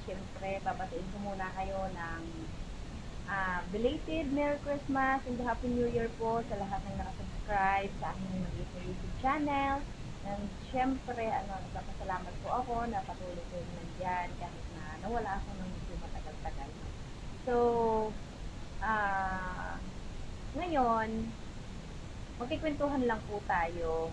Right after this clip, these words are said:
Hindi naman talaga ako magmumukbang. May pagkain ako dito, pero ito ay regular meal ko na, no? Pagkain ko talaga ngayong tanghalian. So, ayan, meron ako ditong, ah, ginataang kamansi with pritong tuyo.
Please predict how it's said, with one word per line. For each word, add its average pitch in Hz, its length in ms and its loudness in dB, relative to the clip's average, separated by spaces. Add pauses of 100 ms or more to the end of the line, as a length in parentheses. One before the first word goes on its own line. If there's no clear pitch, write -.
(540)
Hindi 208 160 0
naman 202 240 0
talaga 185 240 0
ako 190 160 -2
magmumukbang. 185 760 0 (200)
May 208 160 -2
pagkain 202 480 6
ako 202 160 0
dito, 240 320 -2
pero 190 240 -2
ito 170 160 -6
ay 170 320 -2 (800)
regular 202 560 4
meal 190 320 0
ko 190 160 -2
na, 190 240 -2
no? 185 240 -2
Pagkain - 480 -2
ko - 80 -4
talaga 180 320 0
ngayong 170 320 -4
tanghalian. 160 640 -6 (400)
So, 165 160 -4 (400)
ayan, 254 320 6
meron 202 240 2
ako 190 160 0
ditong, 185 320 0 (800)
ah, 185 240 0
ginataang 240 480 2
kamansi 240 800 2
with 254 320 2 (320)
pritong 190 400 -4
tuyo. 170 240 -4